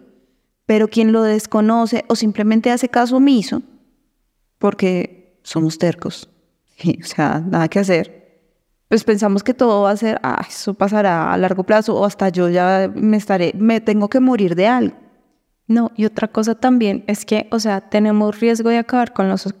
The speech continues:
Speaker 2: ecosistemas, y eso quiere decir que cuando acabamos con un ecosistema, no quiere decir que la ec-, o sea, va a haber otro que va a ser aún más fuerte, ¿o no? Va a haber, o sea, si yo talo todo, pues me va a quedar desierto.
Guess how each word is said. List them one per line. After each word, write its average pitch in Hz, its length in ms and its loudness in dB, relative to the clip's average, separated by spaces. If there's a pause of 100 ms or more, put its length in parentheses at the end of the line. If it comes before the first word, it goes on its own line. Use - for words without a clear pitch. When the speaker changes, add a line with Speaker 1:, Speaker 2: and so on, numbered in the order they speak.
Speaker 2:
ecosistemas, 214 960 -2
y 220 100 2
eso 208 160 -2
quiere 214 280 0
decir 214 240 -2
que 190 120 0
cuando 196 260 0
acabamos 190 380 -2
con 247 220 0
un 226 100 2
ecosistema, 220 760 -2 (680)
no 226 80 0
quiere 214 220 2
decir 226 220 -2
que 196 120 0
la 202 180 0
ec-, 214 320 -4
o 208 80 -6
sea, 202 180 0
va 190 140 0
a - 40 2
haber 190 180 0
otro 269 340 -2 (300)
que 208 100 -2
va 190 80 0
a 185 40 -2
ser 190 200 -2
aún 202 400 0
más 185 260 0
fuerte, - 460 -4 (200)
¿o 196 120 -2
no? 247 160 -4 (1400)
Va 208 60 2
a 208 40 4
haber, 202 200 0
o 226 140 0
sea, 196 500 -4 (120)
si - 240 -6
yo 226 180 0
talo 269 480 0
todo, 302 400 0
pues - 160 -2
me 220 80 0
va 202 60 0
a 196 80 -6
quedar 208 240 -2
desierto. - 440 -6